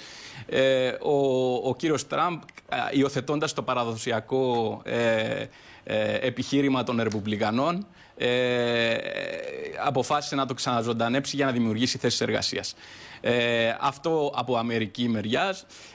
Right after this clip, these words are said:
Ε, α-, από την, α, στη δική μας περιοχή, ε, πρόσφατα έχει, ε, παρουσιαστεί η, η μελέτη βιωσιμότητας του αγωγού EastMed, α,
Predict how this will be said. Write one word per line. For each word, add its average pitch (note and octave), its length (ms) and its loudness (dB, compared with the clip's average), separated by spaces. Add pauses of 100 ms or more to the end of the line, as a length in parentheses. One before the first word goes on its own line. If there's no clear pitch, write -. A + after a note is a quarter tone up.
(140)
Ε, C3 520 4
α-, C#3 360 -2
από C3+ 300 -2
την, C3+ 320 0
α, A#2+ 540 2
στη - 140 -2
δική B2+ 260 -2
μας F#3+ 180 0
περιοχή, E3 760 2
ε, C3 640 2
πρόσφατα C#3+ 840 0
έχει, C3+ 580 0
ε, A#2+ 200 2
παρουσιαστεί B2 880 2
η, B2 380 2
η A#2+ 360 0
μελέτη A#2+ 480 2
βιωσιμότητας A#2+ 1080 0 (240)
του B2+ 120 2
αγωγού A#2+ 600 2
EastMed, B2+ 540 0 (480)
α, A#2+ 120 -2